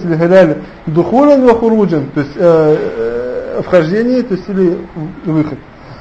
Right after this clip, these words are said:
أما إكمال عدة ثلاثين أيام ف-, فهل في الأكوان، الأكوان جم-، الج-، جمع الكون. الأكوان جمع الكون. شو ش-،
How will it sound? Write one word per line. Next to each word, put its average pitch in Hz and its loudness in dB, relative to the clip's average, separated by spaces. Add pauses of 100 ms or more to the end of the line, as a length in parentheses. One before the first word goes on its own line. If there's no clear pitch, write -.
(160)
أما 254 6
إكمال 226 4
عدة 214 0
ثلاثين 190 0
أيام 196 4
ف-, - -2 (440)
فهل 196 4 (720)
في 190 4
الأكوان، 190 4 (180)
الأكوان 185 2 (200)
جم-، 170 0 (400)
الج-، 151 -4
جمع 175 2
الكون. 170 0 (1120)
الأكوان 143 -6 (1500)
جمع 139 -6 (400)
الكون. 131 -4 (520)
شو 160 -2
ش-، 151 -10